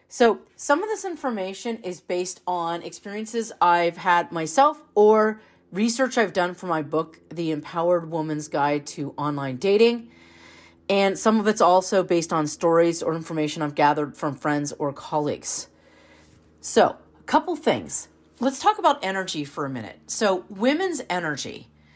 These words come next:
Women are the essence and expression of the divine feminine archetype. And there are a lot of expressions of that. And yes, everyone has masculine and feminine energy inside of them,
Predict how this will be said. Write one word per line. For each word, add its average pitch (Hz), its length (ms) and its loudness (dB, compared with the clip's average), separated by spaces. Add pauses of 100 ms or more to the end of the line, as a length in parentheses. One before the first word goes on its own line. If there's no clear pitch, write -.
(220)
Women 339 680 2 (160)
are 220 100 6
the 208 240 -2
essence 190 460 0
and 175 60 -6
expression 156 580 -2
of 143 80 -6
the 151 80 -8
divine 139 320 -4
feminine 131 440 -8
archetype. 120 600 -10 (600)
And 202 160 -2
there 214 80 6
are - 20 6
a 208 60 4
lot 220 320 4
of 269 80 -10
expressions 175 580 -2
of 120 80 -10
that. 110 240 -4
And 214 140 0
yes, 226 280 2
everyone 277 300 0
has 240 300 0
masculine 185 640 0
and 151 200 -8
feminine 156 380 -6
energy 147 400 -8
inside 131 320 -4
of 131 100 -10
them, 107 300 -14